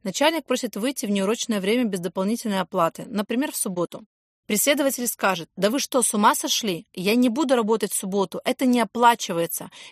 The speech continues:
Вечно какую-то ерунду гоните. Или я не выхожу, или выхожу, но увольняюсь".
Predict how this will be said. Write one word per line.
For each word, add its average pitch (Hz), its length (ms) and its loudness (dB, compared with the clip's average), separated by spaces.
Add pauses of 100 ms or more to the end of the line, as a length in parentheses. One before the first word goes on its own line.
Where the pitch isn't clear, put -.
Вечно 247 340 2
какую-то 226 380 -2
ерунду 214 380 2
гоните. 185 520 0
Или 226 200 -2
я 247 160 4
не 247 140 2
выхожу, 240 400 -2
или 220 240 0
выхожу, 233 340 0
но 233 140 4
увольняюсь". 196 680 0